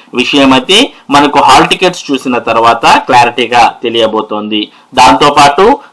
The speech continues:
మరి ఏ పరీక్ష ఎప్పుడు ఉండబోతోంది అనే షెడ్యూల్ను కూడా ఈ రోజే విడుదల చేసే అవకాశాలు ఉన్నాయి. అంటే ఎస్జిటిలకు ఎప్పుడు ఉంటాయి పరీక్షలు,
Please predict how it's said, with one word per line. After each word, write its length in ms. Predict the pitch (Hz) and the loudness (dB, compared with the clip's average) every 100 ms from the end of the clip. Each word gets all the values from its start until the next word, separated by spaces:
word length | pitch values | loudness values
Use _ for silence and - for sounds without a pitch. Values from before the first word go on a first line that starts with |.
| 135 | -2
మరి 360 | 131 120 101 - _ - | 0 0 -2 -8 _ -4
ఏ 260 | 131 175 202 - - | 0 2 0 -2 0
పరీక్ష 300 | 156 175 - 190 139 | 0 0 0 0 2
ఎప్పుడు 380 | 139 - 175 127 | 0 0 0 0
ఉండబోతోంది 880 | 143 170 180 185 185 180 175 180 - | 0 2 2 2 2 0 0 -2 0
అనే 200 | 139 135 | 0 0
షెడ్యూల్ను 520 | - 127 135 143 135 | 0 -2 2 2 2
కూడా 380 | 127 127 165 269 135 | 0 2 2 2 0
ఈ 120 | 139 | 2
రోజే 300 | 143 139 143 | 2 2 2
విడుదల 320 | 127 120 127 120 | 0 0 -2 -2
చేసే 220 | 113 - | -4 -2
అవకాశాలు 680 | 120 110 113 117 117 123 117 | -4 -4 -4 -4 -2 -4 -4
ఉన్నాయి. 440 | 117 127 147 277 - - 123 | 0 0 2 -2 -6 -8 -4
అంటే 360 | 131 139 131 | 0 0 0
ఎస్జిటిలకు 800 | 120 120 127 160 160 151 147 143 135 | -2 -4 0 0 2 0 0 -2 -4
ఎప్పుడు 280 | 123 - 123 | -4 -4 -4
ఉంటాయి 240 | 120 120 | -2 -2
పరీక్షలు, 680 | 113 110 107 - 110 113 117 | -2 -4 -6 -6 -4 -4 -6